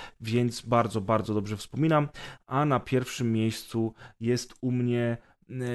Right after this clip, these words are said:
to nie będzie Cyberpunk, bo ja w Cyberpunka zacząłem grać dopiero w styczniu, więc w ogóle nie biorę go pod uwagę, także, e, inna gra bardzo głośna, e, ląduje u mnie na pierwszym miejscu. Jest to The Last of Us dwa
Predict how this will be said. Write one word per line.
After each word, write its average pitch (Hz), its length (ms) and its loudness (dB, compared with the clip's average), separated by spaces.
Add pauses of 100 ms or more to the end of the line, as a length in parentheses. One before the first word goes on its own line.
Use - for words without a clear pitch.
(300)
to 165 80 4
nie 170 100 8
będzie 170 160 6
Cyberpunk, 156 580 6
bo 147 120 8
ja 139 60 8
w - 60 -4
Cyberpunka 139 480 4
zacząłem 131 300 2
grać 123 180 2
dopiero 127 260 2
w - 60 -2
styczniu, 127 320 -4
więc 120 180 0
w 120 60 -6
ogóle 127 180 2
nie 127 80 4
biorę 127 160 4
go 123 100 2
pod 123 140 -2
uwagę, 123 420 4
także, 123 420 0 (400)
e, 123 200 2
inna 139 360 2
gra 123 360 2
bardzo 123 300 0
głośna, 120 640 0 (200)
e, 120 40 -4
ląduje 127 440 6
u 120 40 8
mnie 123 120 4
na 120 80 2
pierwszym 123 320 2
miejscu. 135 340 2
Jest 131 200 2
to 127 60 0
The 123 120 2
Last 131 300 2
of 123 60 -2
Us 113 180 2
dwa 127 340 6